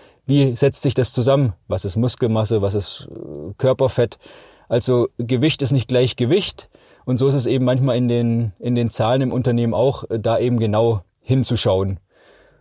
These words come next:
Umsatz, äh, was auch immer, immer ins Verhältnis zu setzen. Umsatz ist kein Gewinn.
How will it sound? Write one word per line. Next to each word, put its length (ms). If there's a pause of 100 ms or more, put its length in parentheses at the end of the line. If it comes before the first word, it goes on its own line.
(200)
Umsatz, 800
äh, 60
was 580
auch 120
immer, 220
immer 180
ins 120
Verhältnis 480
zu 80
setzen. 320
Umsatz 320
ist 160
kein 220
Gewinn. 420